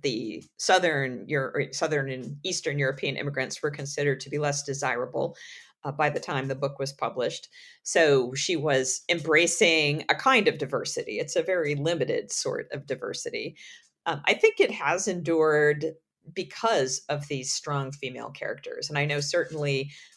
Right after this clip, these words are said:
when feminist criticism really started to flourish in English departments in the nineteen seventies, it was embracing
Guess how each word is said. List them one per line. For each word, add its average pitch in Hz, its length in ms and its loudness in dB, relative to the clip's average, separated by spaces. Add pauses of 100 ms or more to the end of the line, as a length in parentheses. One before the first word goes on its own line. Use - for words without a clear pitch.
when 147 760 2
feminist 165 460 2
criticism 147 800 2
really 143 260 0
started 143 380 0
to 147 80 -10
flourish 143 840 0 (140)
in 139 300 -2
English 143 240 -4
departments 143 520 -4
in 131 40 -10
the 139 80 -4
nineteen 139 380 -4
seventies, 139 720 -2
it 143 260 -2
was 135 320 2
embracing 165 840 4